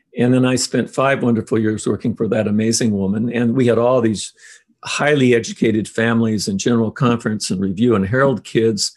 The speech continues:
It was a wonderful place to teach seventh and eighth graders that I loved. And then, uh, I tried being a principal for one year at an elementary school, and I won't go th-,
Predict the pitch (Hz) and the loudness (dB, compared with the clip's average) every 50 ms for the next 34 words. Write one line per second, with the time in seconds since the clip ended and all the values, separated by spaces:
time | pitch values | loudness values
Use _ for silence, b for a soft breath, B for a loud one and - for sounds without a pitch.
0 | B B B B B B _ - 123 120 117 123 120 - 127 117 110 123 135 151 | B B B B B B _ 0 0 2 2 2 2 2 0 0 2 2 2 2
1 | 147 151 151 139 120 - 135 123 107 104 101 - - - - _ - - - - | 2 2 0 0 -2 0 0 0 0 0 -2 -4 -6 -10 -10 _ -10 -8 -8 -6
2 | - - - 120 98 - - - - 107 110 113 - 113 101 101 101 104 - _ | -4 -2 -2 0 0 -2 -4 -2 0 0 0 0 0 0 0 0 0 -2 -4 _
3 | - 107 104 101 104 101 101 98 - - - - - - 120 127 117 113 113 127 | -4 -2 0 0 0 -2 -2 -4 -6 -10 -12 -14 -10 -2 0 2 2 4 2 2
4 | 165 180 143 107 90 - B B B B B B B B _ _ - 131 131 135 | 2 2 2 0 -2 -8 B B B B B B B B _ _ -2 0 2 2
5 | 147 151 147 147 147 139 135 135 135 135 131 120 - b b b b b _ - | 2 2 2 2 2 2 2 2 0 0 -2 -6 -10 b b b b b _ 0
6 | 131 127 123 - - 147 143 143 127 127 135 131 123 120 120 - 160 156 - - | 0 0 0 2 2 2 2 2 2 2 2 2 2 0 0 0 -2 -2 -2 -4
7 | - - 131 113 - - 117 120 120 117 117 113 117 110 104 107 113 117 117 113 | -4 -2 -2 -2 -2 -2 -2 0 2 2 4 4 2 2 2 0 0 0 2 2
8 | 117 120 131 131 - 139 120 - - - - 98 92 95 107 123 - - - 123 | 0 0 0 0 0 -2 -2 -2 -2 -2 0 0 2 0 0 -2 -4 -4 -2 -2
9 | 117 113 110 113 117 120 120 - 120 117 - - | 0 0 0 0 0 -2 -2 -2 -2 -4 -4 -6